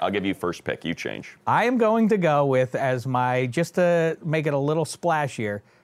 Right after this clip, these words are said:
Speaker 2: I'm gonna take the Cleveland Browns.
Speaker 1: Okay.
Speaker 2: Because it
Speaker 1: And I'll
Speaker 2: suits my
Speaker 1: take the, uh,
Speaker 2: purposes that I
Speaker 1: okay.
Speaker 2: dis-, e-, explained
Speaker 1: So
Speaker 2: earlier.
Speaker 1: you're gonna take the, uh, the Browns, and then I will take the Bears.
Speaker 2: All right, that's a
Speaker 1: There we
Speaker 2: good
Speaker 1: go.
Speaker 2: one.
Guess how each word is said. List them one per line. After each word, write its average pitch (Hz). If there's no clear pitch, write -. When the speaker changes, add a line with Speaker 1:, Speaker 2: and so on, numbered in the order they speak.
Speaker 2:
I'm 196
gonna 208
take 185
the 165
Cleveland 117
Browns. 104
Speaker 1:
Okay. 120
Speaker 2:
Because 127
it 120
Speaker 1:
And 107
I'll 107
Speaker 2:
suits -
my 147
Speaker 1:
take -
the, 165
uh, 156
Speaker 2:
purposes 92
that 113
I 113
Speaker 1:
okay. 113
Speaker 2:
dis-, 110
e-, -
explained 127
Speaker 1:
So 117
Speaker 2:
earlier. 110
Speaker 1:
you're 117
gonna 135
take 117
the, 107
uh, 101
the 101
Browns, 92
and 87
then 92
I 95
will 101
take 92
the -
Bears. -
Speaker 2:
All 202
right, 135
that's 180
a -
Speaker 1:
There 156
we 165
Speaker 2:
good 151
Speaker 1:
go. 147
Speaker 2:
one. 151